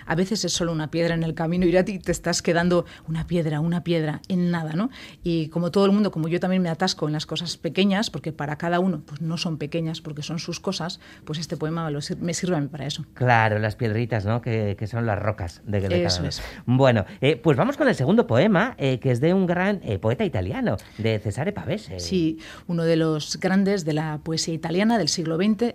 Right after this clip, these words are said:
Speaker 1: quizá yo creo el más conocido de todos los poetas italianos del siglo veinte. Pavese es, la verdad que es conmovedor. Eh, hace una poesía muy de pocas palabras, graves palabras, sentidísimamente humana, y en el que el poeta para mí siempre me sugiere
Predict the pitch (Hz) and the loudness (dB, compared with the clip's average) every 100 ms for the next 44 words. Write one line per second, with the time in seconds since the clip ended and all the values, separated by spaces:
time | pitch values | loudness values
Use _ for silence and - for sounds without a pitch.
0 | - 185 190 185 175 170 165 185 - 151 | -6 -4 0 0 0 0 0 -2 -2 -4
1 | - 170 151 151 170 156 151 165 160 147 | -2 -2 -2 0 0 0 -2 -2 -2 -2
2 | 147 160 170 160 165 - 160 165 190 196 | -4 -2 -2 -2 -4 -4 -2 0 0 -2
3 | 202 - - - 185 160 180 - 208 185 | -4 -8 -20 -10 -4 0 0 2 2 2
4 | 180 165 160 160 170 196 - - 175 - | 0 -2 0 0 0 -4 -4 -10 -12 -10
5 | - 175 170 151 156 143 139 190 160 160 | -2 0 2 0 0 -2 -8 -6 -4 -2
6 | 170 190 190 185 180 180 190 175 180 175 | -2 0 0 2 0 0 -2 -2 -2 -2
7 | 175 - - - - 160 190 185 - 175 | -4 -8 -20 -18 -10 -6 -2 -2 0 4
8 | 185 190 185 180 180 165 185 175 180 175 | 6 6 4 4 2 -2 0 2 4 2
9 | - 180 180 185 175 170 - 190 185 - | -2 2 4 4 2 0 0 4 4 2
10 | 185 190 196 170 165 160 160 165 170 180 | 2 2 2 -2 -2 -2 -2 -2 0 0
11 | 185 - - - - 170 165 160 - 185 | -4 -8 -20 -16 -4 0 0 0 -2 -2
12 | 175 160 180 - 180 202 196 175 170 214 | -2 0 -2 0 0 0 0 2 2 2
13 | 208 220 214 - 185 220 220 226 | 2 2 2 -2 0 2 2 0